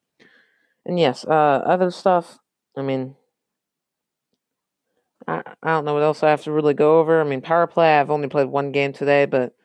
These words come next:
yeah, I'm at two hundred and forty-seven. I'm not doing the best this season. In the shop, we have, uh, come on, shop, you can do it.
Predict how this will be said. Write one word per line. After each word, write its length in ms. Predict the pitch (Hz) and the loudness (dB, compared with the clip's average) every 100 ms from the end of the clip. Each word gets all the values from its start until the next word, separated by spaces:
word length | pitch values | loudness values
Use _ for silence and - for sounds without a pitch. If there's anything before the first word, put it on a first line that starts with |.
| _ _ _ _ _ | _ _ _ _ _
yeah, 200 | - 139 | -4 0
I'm 80 | 131 | 0
at 180 | 127 - | -2 -4
two 140 | - | -8
hundred 220 | 151 139 | -8 -6
and 120 | 135 131 | -8 -4
forty-seven. 720 | 143 127 - 139 135 135 139 _ | -4 -4 0 0 0 -4 -10 _
I'm 140 | 156 156 | -8 -2
not 160 | 139 | -2
doing 140 | 131 131 | -2 -6
the 80 | 135 | 0
best 220 | 135 135 | -2 -2
this 120 | 135 | -6
season. 360 | 151 143 151 151 - - - | -4 -2 -4 -6 -18 -20 -4
In 120 | - 294 | 2 2
the 80 | |
shop, 320 | 247 240 202 202 | 4 2 4 2
we 100 | 180 | 2
have, 500 | 175 170 165 151 - _ _ _ _ _ _ _ _ _ - _ _ - | 2 0 0 -4 -14 _ _ _ _ _ _ _ _ _ -20 _ _ -4
uh, 420 | 156 143 123 120 - - _ _ _ - | 0 0 0 -4 -14 -20 _ _ _ -10
come 120 | 185 | -8
on, 160 | 135 131 | -6 -8
shop, 340 | - 131 - | -2 -2 -2
you 60 | 180 | -6
can 120 | 190 | -4
do 120 | 131 | -2
it. 140 | 139 | -4